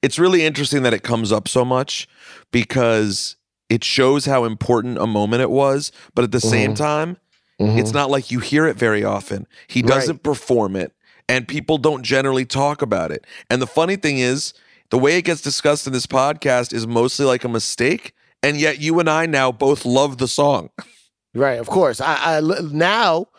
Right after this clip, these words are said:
Speaker 2: listening back, I love it. At the time, it was not what I expected. So, does that mean he was ahead of his time?
Speaker 1: Maybe so. Maybe it was just too fast.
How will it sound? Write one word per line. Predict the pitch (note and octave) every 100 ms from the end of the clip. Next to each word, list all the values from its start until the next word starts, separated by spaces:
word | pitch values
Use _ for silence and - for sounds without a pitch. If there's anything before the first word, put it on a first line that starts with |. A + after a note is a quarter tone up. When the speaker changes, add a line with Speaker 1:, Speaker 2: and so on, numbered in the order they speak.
| _ -
Speaker 2:
listening | E3 - D#3
back, | C#3+ F#3 F3
I |
love | C#3 C3+ C3
it. | D3 -
At | C#3+
the | D3
time, | C3 D#3 F3 E3+
it | C#3+
was | A#2+ C#3
not | D3 D3+
what | C#3+
I |
expected. | C3+ - - D#3 - A2+ F2+ - - -
So, | F3 E3 D#3 -
does | E3
that | D#3 D3+ D3+
mean | E3 E3
he | D#3 D#3
was | D3+
ahead | D3 D#3
of | D3+
his | D3+
time? | F#3+ A3+ C3+ A2+ - _ _ _ _ _ _ -
Speaker 1:
Maybe | A2+ B2 C3+
so. | - F#3 E3+
Maybe | C3+ D3
it |
was | D3
just | C3 C3 -
too | D3+ D3+
fast. | - G#2 D2+ - -